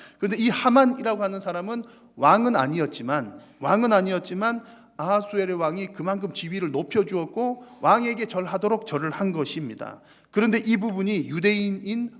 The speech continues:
모르드게의 기준에서는 우상에게 절하는 것과 같은 이야기였다는 거죠. 그래서 모르드게가 절대로 하만에게 절하지 않았다 이 얘기는 하나님의 법을 끝까지 지켰다 그런 얘기가 되는 것입니다.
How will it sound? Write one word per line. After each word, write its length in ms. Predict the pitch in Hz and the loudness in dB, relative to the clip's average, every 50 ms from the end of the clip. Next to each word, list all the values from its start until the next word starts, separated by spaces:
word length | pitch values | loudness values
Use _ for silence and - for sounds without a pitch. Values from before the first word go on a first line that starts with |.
| - - | -20 -8
모르드게의 1000 | 139 135 147 170 202 214 170 196 185 160 190 185 180 170 170 - - 196 185 185 | -2 0 2 2 2 2 0 0 0 2 4 4 4 2 0 -2 -2 -4 -4 -4
기준에서는 760 | - - 180 170 214 196 175 160 156 180 180 214 254 247 - - - - - - | -4 -4 -2 0 0 0 0 -2 -2 -4 -2 -2 -2 -2 -4 -6 -14 -20 -20 -12
우상에게 800 | - 165 180 202 - 262 262 247 254 - 220 220 185 233 214 - | -8 -4 -4 0 2 2 2 2 0 -2 -2 -2 0 -2 -2 -2
절하는 440 | - 151 147 156 156 165 160 151 143 | -4 -8 -8 -8 -8 -8 -10 -8 -10
것과 600 | 135 127 - - 196 208 202 - - - - _ | -10 -10 -4 -2 -2 -2 -2 -6 -16 -20 -20 _
같은 380 | - - 196 - - - 277 226 | -2 -2 -2 0 4 4 6 6
이야기였다는 720 | 165 139 131 131 135 143 131 135 143 - 190 170 165 143 | 6 4 2 2 0 -2 -4 -4 0 2 0 0 0 -4
거죠. 300 | 120 117 117 - 127 - | -8 -8 -10 -12 -12 -6
그래서 320 | - 254 262 285 285 302 247 | -2 2 2 2 2 2 0
모르드게가 1120 | 196 175 180 196 220 185 220 180 202 202 185 202 214 214 208 190 160 - - - - - - | 2 0 0 -2 -2 -6 -6 -4 -2 -2 0 2 2 4 4 2 0 -2 -6 -14 -20 -16 -4
절대로 720 | - 175 226 208 - 254 220 233 226 208 147 - - - - | 0 0 0 2 0 2 4 6 6 6 4 0 -6 -12 -2
하만에게 440 | - 214 220 226 220 220 220 202 202 | 2 4 4 4 4 4 2 0 0
절하지 300 | - 196 196 208 202 - | 4 6 6 6 6 6
않았다 380 | 170 202 233 247 240 277 220 185 | 6 8 8 8 10 8 8 8
이 160 | 196 233 247 | 6 4 4
얘기는 500 | 185 - - 202 254 262 - - - - - - - - - | 4 4 4 2 2 2 2 0 -6 -12 -16 -20 -20 -20 -12
하나님의 500 | - - 294 311 320 320 311 311 302 285 | 2 4 6 8 8 6 6 6 4 4
법을 500 | 214 262 254 214 269 269 269 269 269 - - - _ _ _ | 6 4 4 4 2 0 -2 -2 -6 -12 -18 -20 _ _ _
끝까지 380 | - 233 - 277 240 202 208 | -14 -4 -2 -2 -2 -2 0
지켰다 760 | - - 269 262 269 277 285 285 - 220 196 165 - - - - - - - _ | 4 4 6 6 6 4 4 4 4 2 0 0 -2 -8 -14 -18 -20 -20 -20 _
그런 340 | - - 220 226 269 240 185 | -4 -2 2 2 4 4 2
얘기가 680 | 139 120 123 131 127 139 151 170 185 185 - - - - | 0 0 -2 -2 0 0 0 0 0 -4 -8 -16 -14 -4
되는 260 | - 135 127 147 160 | -2 0 0 0 -2
것입니다. 560 | 143 123 - - - 160 - 120 - - - | -4 -8 -10 -12 -14 -14 -16 -16 -18 -20 -20